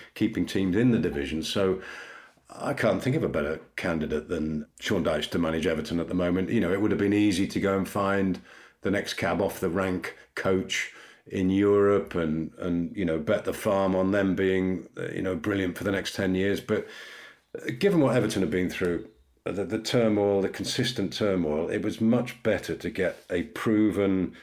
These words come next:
Premier League manager who'd give you the maximum chance of staying in the league, given all the money that's involved. So, and Dyche is starting to show that he's capable of doing that at Everton. I mean, I think he's won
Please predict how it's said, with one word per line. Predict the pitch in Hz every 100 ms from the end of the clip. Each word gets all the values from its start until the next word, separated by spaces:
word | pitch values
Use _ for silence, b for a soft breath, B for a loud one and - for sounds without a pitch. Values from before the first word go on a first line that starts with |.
| _
Premier | - 123 107
League | 87 85 80 -
manager | 87 82 82 78 82 78 B B B _
who'd | 92 80
give | 92 85
you | 85 82 - -
the | 90
maximum | 92 123 127 - 101 87
chance | - 87 80 -
of | 76
staying | - 85 80
in | 80
the | 80
league, | 80 78 71
given | 80 85
all | 76
the | 73
money | 76 78
that's | 76 71 -
involved. | 73 76 65 62 -
So, | - 87 85 80 B B B B
and | - 123
Dyche | 123 101 -
is | 90
starting | - 95 87 87 82
to | 76
show | - 87 82
that | 90
he's | 92 80 - _ _ _ - -
capable | 92 85 90
of | 95
doing | 135 147 95
that | 71 -
at | -
Everton. | 82 76 - 78
I |
mean, | 80
I | 90
think | 120 117
he's | 110
won | 104 98 -